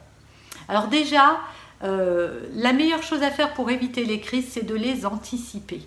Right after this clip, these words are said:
Voilà, il y a des moments où vous savez que, euh, bah, ça va être une crise. Votre enfant, par exemple, ça fait déjà trois jours qu'il refuse de mettre ses chaussures. Donc, ce que vous pouvez faire déjà, euh,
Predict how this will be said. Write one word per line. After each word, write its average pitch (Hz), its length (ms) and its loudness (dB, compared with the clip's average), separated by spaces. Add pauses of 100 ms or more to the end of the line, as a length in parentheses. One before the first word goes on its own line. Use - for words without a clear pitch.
(380)
Voilà, 175 180 -4 (120)
il 190 60 -8
y 226 40 -4
a 240 60 -4
des 233 340 -2
moments 247 440 2
où 262 40 -4
vous 220 140 -8
savez 254 560 -2
que, - 100 -8
euh, 180 600 -2
bah, 165 160 -8
ça 208 140 -8
va 190 100 -4
être 233 220 -6
une 202 120 -2
crise. 151 400 -6 (380)
Votre 214 220 -2
enfant, 262 280 2
par 202 160 2
exemple, 190 640 -2
ça 170 160 -8
fait 196 120 -6
déjà 190 260 -4
trois 196 220 -4
jours 202 240 -8
qu'il 185 140 -10
refuse 196 380 -6
de 214 100 -6
mettre 233 260 -4
ses 247 100 -4
chaussures. 202 540 -10 (580)
Donc, 220 340 -4 (120)
ce - 100 -12
que - 140 2
vous 311 160 4
pouvez 247 300 0
faire 269 600 0
déjà, 220 760 4
euh, 170 240 0